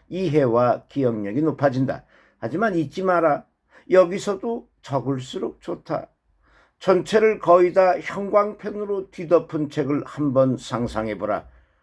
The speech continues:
정신이 산란해 학습 효과가 팍 떨어진다. 마킹의 기본 원칙.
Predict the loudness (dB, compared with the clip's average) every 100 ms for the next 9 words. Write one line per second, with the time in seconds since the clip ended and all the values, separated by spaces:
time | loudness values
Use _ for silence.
0 | _ -2 0 0 -2 -4 -4 -6 -8 -2
1 | -2 0 -4 -6 _ -4 -4 -4 -8 -8
2 | -6 -8 -4 -2 -2 -2 -8 _ -4 -4
3 | -4 _ _ _ -4 -4 -4 -10 -20 -20
4 | _ _ -20 _ _ _ _ _ _ _
5 | _ _ _ 4 4 2 2 2 0 2
6 | 2 2 0 -2 -12